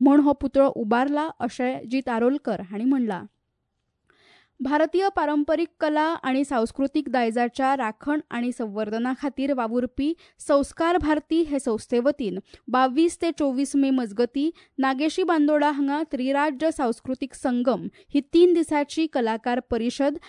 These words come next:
आनी प्रशिक्षण वर्ग आयोजीत केला. ह्या परिशदेंत गोंय, महाराष्ट्र आनी गुजरात राज्यांतले कलाकार, साहित्यीक, संशोधक आनी सांस्कृतीक मळावेले अभ्यासक अशे सुमार दीडशे प्रतिनिधी वांटो घेतले.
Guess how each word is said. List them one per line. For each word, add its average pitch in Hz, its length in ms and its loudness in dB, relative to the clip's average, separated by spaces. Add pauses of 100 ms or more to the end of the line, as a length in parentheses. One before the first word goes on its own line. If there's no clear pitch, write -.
(140)
आनी 262 140 2
प्रशिक्षण 277 600 0
वर्ग 285 280 2
आयोजीत 220 460 2 (140)
केला. 202 220 -4 (400)
ह्या 269 140 4
परिशदेंत 320 680 2 (280)
गोंय, 294 300 4
महाराष्ट्र 285 680 0 (120)
आनी 254 320 -2 (120)
गुजरात 269 400 0
राज्यांतले 269 600 -2 (120)
कलाकार, 233 520 -2 (100)
साहित्यीक, 269 600 -4 (180)
संशोधक 269 500 0 (360)
आनी 302 160 2
सांस्कृतीक 320 640 0
मळावेले 285 520 2
अभ्यासक 240 600 -2 (360)
अशे 285 300 2
सुमार 254 400 0
दीडशे 294 400 2
प्रतिनिधी 269 600 -2
वांटो 233 300 -2
घेतले. 214 400 -6